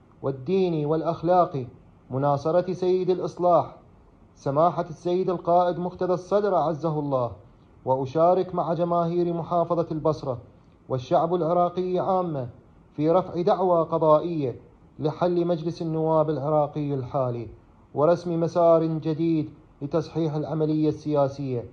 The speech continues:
وانتشال الشعب العراقي من واقعه المرير إلى واقع تحفظ فيه كرامته وعيشه الرغيد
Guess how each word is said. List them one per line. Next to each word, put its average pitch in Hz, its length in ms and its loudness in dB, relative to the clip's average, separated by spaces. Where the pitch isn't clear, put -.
وانتشال 175 580 4
الشعب 175 380 -2
العراقي 170 640 0
من 143 120 -2
واقعه 170 640 2
المرير 165 500 0
إلى 175 320 6
واقع 175 640 4
تحفظ 170 460 -2
فيه 170 400 -4
كرامته 165 600 0
وعيشه 156 680 0
الرغيد 139 460 -4